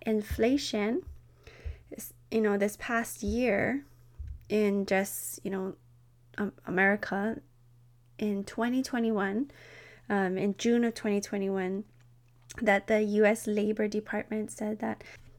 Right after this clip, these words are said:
the inflation rate has actually increased to five point five percent this year. So that means that the price of goods and services have all increased by five point five percent.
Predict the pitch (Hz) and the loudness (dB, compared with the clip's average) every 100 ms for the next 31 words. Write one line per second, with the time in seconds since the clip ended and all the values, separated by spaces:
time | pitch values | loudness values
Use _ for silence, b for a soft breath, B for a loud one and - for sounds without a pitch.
0 | - - - 220 202 - 208 202 - 190 | -20 -18 -8 0 0 0 -4 -6 -4 -2
1 | 196 - 220 214 202 196 196 - 208 202 | -2 -2 0 2 2 -2 -2 -6 -8 -6
2 | - 190 196 - 196 202 196 - 214 190 | 0 -2 -2 -6 -2 -2 -4 -2 -2 -4
3 | - 208 - - 180 190 196 - - 196 | -6 -6 -2 2 4 4 0 -6 -6 -6
4 | 208 - - - 220 196 208 - 214 - | -6 -10 -10 -4 -2 -4 -6 -6 -4 -4
5 | 226 - 190 190 - - - - B B | -6 -4 -6 -4 -4 -4 -4 -10 B B
6 | B B - - 190 - - - 214 226 | B B -4 2 2 2 -6 0 4 4
7 | 233 208 196 - 180 - - - - 196 | 4 2 2 0 -4 -4 -12 -12 -8 -6
8 | - 185 - 196 - 262 254 196 - - | 0 -2 -2 -6 0 2 4 4 2 -4
9 | 190 - 226 233 220 196 190 - - 202 | -2 2 2 2 0 2 0 -2 -8 -10
10 | - - 196 208 220 220 208 - 208 - | -6 -2 0 2 2 2 0 0 -2 -2
11 | - - - B B B - 202 196 185 | -8 -16 -20 B B B -6 0 0 0
12 | - 185 180 196 - 214 - - 175 185 | -2 0 0 0 -2 -4 -2 -4 -4 -4
13 | 180 - 269 220 | -8 -2 0 0